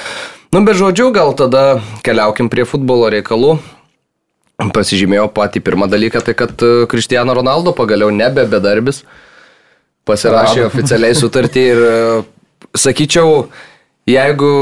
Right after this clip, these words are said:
Speaker 1: vertini tai, kiek Ronaldo uždirbs ir tai, kaip jis buvo pristatytas naujajame klube, tai yra absoliuti tragedija.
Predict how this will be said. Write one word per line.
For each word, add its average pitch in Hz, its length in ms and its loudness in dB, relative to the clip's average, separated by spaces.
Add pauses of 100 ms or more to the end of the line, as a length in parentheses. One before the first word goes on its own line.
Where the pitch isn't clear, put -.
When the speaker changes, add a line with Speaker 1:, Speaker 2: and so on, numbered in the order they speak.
(140)
Speaker 1:
vertini 135 600 0
tai, 139 360 0
kiek 131 420 0
Ronaldo 120 720 0
uždirbs 113 720 -2
ir 110 160 0
tai, 131 240 0
kaip 139 400 -2
jis 117 220 0
buvo 120 260 2
pristatytas 117 760 -2
naujajame 143 600 0
klube, 151 360 2 (540)
tai 113 220 0
yra 117 440 2 (760)
absoliuti 147 640 0
tragedija. 101 680 0